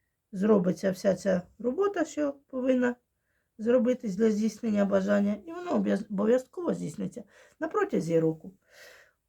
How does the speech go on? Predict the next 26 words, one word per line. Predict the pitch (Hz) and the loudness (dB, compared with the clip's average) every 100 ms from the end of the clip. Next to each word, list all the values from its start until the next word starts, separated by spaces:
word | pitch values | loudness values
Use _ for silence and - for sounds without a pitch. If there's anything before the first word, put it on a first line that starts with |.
| - | 0
Отакий | 480 440 427 359 294 | 4 4 4 2 4
ще | 269 | 8
розклад | 233 220 370 403 | 8 6 0 -2
для | 359 330 | 0 4
вас, | 320 302 | 4 4
тільці. | 294 262 - 254 | -2 -4 -2 0
Вибачаюся | 269 254 254 269 233 208 208 202 | 4 6 6 6 6 4 2 0
за | 180 196 175 170 _ _ | 4 4 4 -2 _ _
заминки. | - 190 269 370 359 320 285 277 _ _ _ _ _ _ | -2 4 4 4 -2 -4 -8 -8 _ _ _ _ _ _
Дякую | 233 427 349 214 | 0 2 6 6
вам | 233 277 | 6 6
за | 196 | 4
увагу. | 170 160 165 147 190 - _ _ _ | 2 2 0 -2 -6 -12 _ _ _
Бажаю | 214 302 403 330 196 | 2 4 4 4 4
вам | 175 170 - _ _ _ _ - | 2 -2 -8 _ _ _ _ -6
нашої | 427 330 190 | -4 0 0
української | 240 269 262 - 202 | 4 4 4 0 -2
перемоги, | 190 190 175 175 170 160 | -2 -2 0 0 0 0
мирного | 185 311 349 285 214 220 | 2 2 2 4 4 6
неба | 196 180 170 | 4 4 2
над | 165 160 | 0 -2
головою, | 160 175 170 170 | -2 -2 -2 -2
щастя, | - - 359 - 302 | -4 -4 -4 -2 -2
здоров'я | 196 170 208 262 214 | 0 4 6 4 0
та | 190 | -4
успіхів. | 170 170 - 185 - | -6 -6 -10 -20 -18